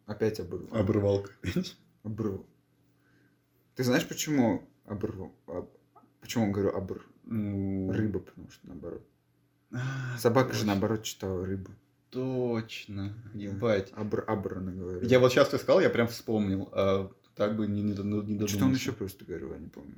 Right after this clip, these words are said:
Speaker 1: какое-то слово ещё.
Speaker 2: Да, ещё похуй.
Speaker 1: Да похуй, блядь, я тебе
Speaker 2: Да, в
Speaker 1: рассказываю.
Speaker 2: натуре. Это ж это, а, а, противокоммунистическая пропаганда.
Speaker 1: Она, блядь, вышла в шестьдесят каком-то,
Speaker 2: Да, в
Speaker 1: по-моему.
Speaker 2: натуре.
Speaker 1: Точнее, не, она, она написала в шестьдесят каком-то и всё,
Speaker 2: Г-,
Speaker 1: блядь.
Speaker 2: г-, глупость. Г-,
Speaker 1: Мгм.
Speaker 2: вот это глупости.
Speaker 1: Видите,
Speaker 2: Э,
Speaker 1: мы даже про литературу можем поговорить.
Speaker 2: литература —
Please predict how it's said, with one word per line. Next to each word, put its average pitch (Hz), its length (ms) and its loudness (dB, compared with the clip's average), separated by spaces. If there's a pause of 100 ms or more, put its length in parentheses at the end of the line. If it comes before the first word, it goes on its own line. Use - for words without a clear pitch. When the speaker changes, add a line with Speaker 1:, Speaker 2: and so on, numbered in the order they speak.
Speaker 1:
какое-то - 320 -12
слово 85 300 -10
ещё. - 160 -14
Speaker 2:
Да, 101 100 -4
ещё - 240 -10
похуй. - 340 -20
Speaker 1:
Да 123 80 -10
похуй, 190 380 -6
блядь, 107 140 2
я 101 40 -4
тебе 107 160 -6
Speaker 2:
Да, 123 120 4
в - 20 -
Speaker 1:
рассказываю. 113 220 2
Speaker 2:
натуре. 123 280 2
Это 117 160 2
ж - 120 0
это, 120 160 -2 (120)
а, 110 300 4
а, 120 40 4
противокоммунистическая 120 1080 -2
пропаганда. 107 460 -2
Speaker 1:
Она, 107 140 6
блядь, 107 320 2
вышла 95 300 -4
в 92 40 -8
шестьдесят - 460 -8
каком-то, 95 480 -12
Speaker 2:
Да, 107 160 0
в - 40 4
Speaker 1:
по-моему. 117 160 4
Speaker 2:
натуре. 117 380 -2 (280)
Speaker 1:
Точнее, - 240 2
не, 127 140 6
она, 98 400 4
она 98 180 0
написала 98 440 -4
в 95 60 -10
шестьдесят - 380 -10
каком-то - 480 -16
и - 160 -14
всё, - 180 -14
Speaker 2:
Г-, - 140 -10
Speaker 1:
блядь. 98 120 -6
Speaker 2:
г-, 117 100 0
глупость. 117 600 4
Г-, 101 80 0
Speaker 1:
Мгм. 117 80 4
Speaker 2:
вот 113 140 4
это 135 140 2
глупости. 110 460 2
Speaker 1:
Видите, 123 280 2
Speaker 2:
Э, - 20 0
Speaker 1:
мы 113 100 8
даже 110 220 4
про 110 140 0
литературу 110 600 0
можем 92 300 -4
поговорить. 113 220 4
Speaker 2:
литература — 127 420 8